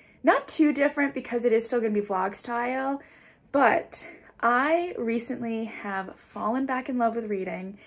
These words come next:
And I say falling back in love with reading because when I was a kid, I was a bookworm.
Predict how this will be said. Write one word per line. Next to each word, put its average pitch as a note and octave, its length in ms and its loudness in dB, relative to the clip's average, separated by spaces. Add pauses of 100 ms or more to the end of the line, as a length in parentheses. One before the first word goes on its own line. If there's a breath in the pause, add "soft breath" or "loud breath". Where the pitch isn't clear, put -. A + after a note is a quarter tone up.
(280 loud breath)
And B3+ 140 2
I C4 60 2
say G4 480 6
falling C#4 420 2
back A3 400 -2
in C4 100 -2
love B3+ 180 0
with C4 100 -12
reading C#4 460 -2 (320 loud breath)
because A3 800 2
when A3 180 -2
I A3+ 120 2
was E4+ 160 2
a F#4+ 60 0
kid, A#3 600 0 (680 soft breath)
I A#3+ 520 2 (100)
was G3+ 420 0 (100)
a F#3+ 200 -4
bookworm. B3+ 720 0